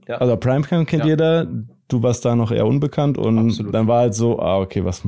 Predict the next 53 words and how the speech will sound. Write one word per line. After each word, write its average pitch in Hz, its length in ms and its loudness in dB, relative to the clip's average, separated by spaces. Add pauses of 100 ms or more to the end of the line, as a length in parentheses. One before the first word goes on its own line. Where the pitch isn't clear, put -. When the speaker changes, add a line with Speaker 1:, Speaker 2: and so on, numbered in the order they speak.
(160)
Speaker 2:
was - 220 -8
machen 95 160 -2
die 87 100 0
denn 95 140 -4
da?“ - 100 -8
Speaker 1:
Was - 100 -10
passiert 110 280 -6
Speaker 2:
Das 104 80 -2
Speaker 1:
da? 113 60 -2
Speaker 2:
war 143 120 2
so 139 120 0
ein 156 80 2
bisschen 147 320 0
und 131 280 0
zack, - 480 -6
äh, 123 60 -6
hast 110 340 0
du 113 40 -2
die 110 100 0
Gerüchte 104 320 0
in 101 60 4
Speaker 1:
Es 98 60 2
Speaker 2:
der 87 100 0
Welt. 139 100 0
Speaker 1:
gab - 80 -6
so 135 220 0
eins, 139 400 -2
zwei, 113 500 0
drei, 123 520 0
die 113 200 -2
so 113 120 -2
ein 113 60 0
bisschen 127 240 -2
in, 113 360 0
in, 110 380 -4
äh, 110 120 -2
eingeweiht 170 640 -2
waren. 180 320 -2 (280)
Das - 200 -8
waren 117 180 0
dann 117 140 0
auch 127 360 -6 (640)
Betreiber, 120 460 -2
die 120 180 -2
wir 110 380 0
nach, 104 220 0 (160)
nach 113 160 -4
der 113 100 -2
Meinung 107 260 0
gefragt 113 380 -4
haben 156 220 0
von 151 200 -8
ihnen. 180 300 -2